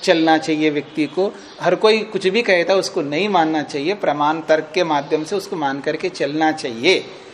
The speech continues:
ऐसा सारा बोल करके अंत में नान्य पंथा विद्यते अयनाय लिखा है।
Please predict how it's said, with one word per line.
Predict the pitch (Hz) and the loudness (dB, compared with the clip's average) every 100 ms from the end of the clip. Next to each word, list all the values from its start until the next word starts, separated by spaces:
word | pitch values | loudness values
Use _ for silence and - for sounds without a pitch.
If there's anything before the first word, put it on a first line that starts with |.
| - - - 190 | -20 -16 -8 0
ऐसा | 185 196 | 0 2
सारा | 180 185 208 | 4 4 4
बोल | 185 185 | 4 2
करके | 185 170 175 | 2 0 -2
अंत | 165 170 | -2 -2
में | 175 233 - - 160 | 0 -2 -4 -16 -2
नान्य | 165 175 196 208 | 2 4 4 2
पंथा | 165 160 156 202 | 2 -2 2 2
विद्यते | 165 151 156 165 | 2 0 0 0
अयनाय | 160 151 143 143 147 | 0 2 2 2 2
लिखा | 220 214 - | 4 2 0
है। | - - | -12 -14